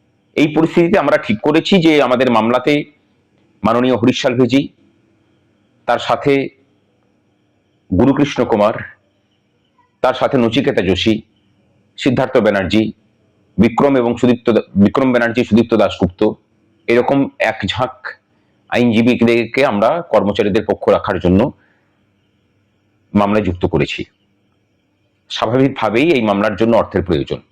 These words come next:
হরিশ সালভেজি, আপনারা জানেন, শুধু জাতীয় নয়, আন্তর্জাতিক মানের আইনজীবী, তাকে পাওয়াই যায় না। আমাদের মামলাতে তিনি থাকবেন, কিন্তু যেটা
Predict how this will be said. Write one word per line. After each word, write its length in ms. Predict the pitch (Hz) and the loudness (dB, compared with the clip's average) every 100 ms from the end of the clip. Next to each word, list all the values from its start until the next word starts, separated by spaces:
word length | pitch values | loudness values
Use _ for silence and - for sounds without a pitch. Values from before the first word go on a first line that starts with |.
| _ _ _ _ _ _ _ _ _ _ _ - | _ _ _ _ _ _ _ _ _ _ _ -6
হরিশ 200 | 127 - | -4 -2
সালভেজি, 540 | 135 120 135 151 143 _ | -4 0 2 2 2 _
আপনারা 300 | - - 127 | -10 -4 -2
জানেন, 260 | 110 101 135 | 0 -2 -2
শুধু 260 | 156 117 101 - | 0 0 0 -4
জাতীয় 340 | 101 95 127 | -4 0 2
নয়, 180 | 120 110 | 2 2
আন্তর্জাতিক 560 | 120 95 104 110 123 98 | 0 0 0 0 -2 -2
মানের 260 | 98 98 87 _ _ - | -2 -2 -6 _ _ -6
আইনজীবী, 460 | 95 90 87 110 - _ - | -2 0 0 0 -4 _ -8
তাকে 180 | 104 120 | -4 -2
পাওয়াই 320 | 104 104 117 | 2 2 2
যায় 220 | 92 78 | 0 -2
না। 120 | 65 - _ _ _ _ _ _ _ _ _ _ _ _ _ _ _ _ _ _ _ _ | -2 -8 _ _ _ _ _ _ _ _ _ _ _ _ _ _ _ _ _ _ _ _
আমাদের 300 | - 120 139 | -4 0 0
মামলাতে 420 | 135 113 120 135 | 0 0 0 0
তিনি 220 | 151 131 120 | 0 0 0
থাকবেন, 440 | 104 95 73 64 - _ _ _ _ _ _ _ _ _ _ _ _ - | -2 -6 -6 -8 -12 _ _ _ _ _ _ _ _ _ _ _ _ -4
কিন্তু 220 | 151 170 | 0 2
যেটা 300 | 170 165 101 | 2 0 -4